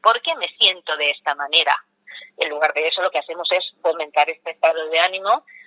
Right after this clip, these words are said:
haciendo culpables a los demás, haciéndoles motivo de, de nuestra percepción en el ca-, en el, en el caso de estar deprimidos, ¿no? O, o, o mil historias más, ¿no? Eh, en definitiva, es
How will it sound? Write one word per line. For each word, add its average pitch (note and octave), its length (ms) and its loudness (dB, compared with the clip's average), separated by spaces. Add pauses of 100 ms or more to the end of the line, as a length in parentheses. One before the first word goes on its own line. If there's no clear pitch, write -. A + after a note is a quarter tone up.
haciendo - 280 -8
culpables C#3+ 460 0
a C#3+ 60 -4
los C#3 180 -4
demás, A3+ 580 4 (220)
haciéndoles F#3+ 720 -2 (120)
motivo F#3 680 -2 (520)
de, E3+ 420 0 (440)
de E3 280 -6
nuestra F3 440 -2
percepción F#3 680 -2
en F3 140 -2
el D3 160 -14
ca-, D3 240 2
en E3 160 -12
el, C#3+ 200 -6 (260)
en C3 200 -12
el C3+ 100 -14
caso D#3+ 300 2
de D3 120 -6
estar D3 420 0
deprimidos, A3+ 640 0
¿no? F#3+ 240 -2 (460)
O, F3+ 580 0
o, C#3+ 400 -8
o C3+ 120 -16 (460)
mil D3+ 140 -16
historias D#3 420 0 (100)
más, C#3+ 220 -14
¿no? A#3 300 2 (120)
Eh, D3+ 400 -2
en C#3+ 120 -16
definitiva, G#3+ 580 0
es B3+ 140 0